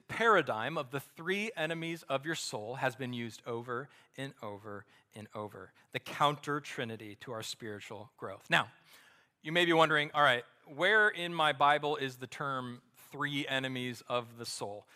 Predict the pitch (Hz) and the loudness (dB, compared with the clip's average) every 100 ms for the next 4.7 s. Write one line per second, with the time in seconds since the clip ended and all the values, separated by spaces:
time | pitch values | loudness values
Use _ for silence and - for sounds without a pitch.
0 | _ - 147 160 143 170 123 98 - _ | _ -4 0 4 4 4 -2 -10 -16 _
1 | _ 123 139 127 - 220 226 160 147 135 | _ -8 -6 -8 0 6 6 4 -2 -2
2 | 127 151 139 127 120 139 117 110 - - | -2 -4 -6 -6 -4 -2 -2 -4 -12 -2
3 | 190 185 165 190 185 165 160 170 156 139 | 0 0 0 0 0 -2 -2 -2 0 2
4 | 135 135 160 156 - 151 | 2 0 2 0 0 -2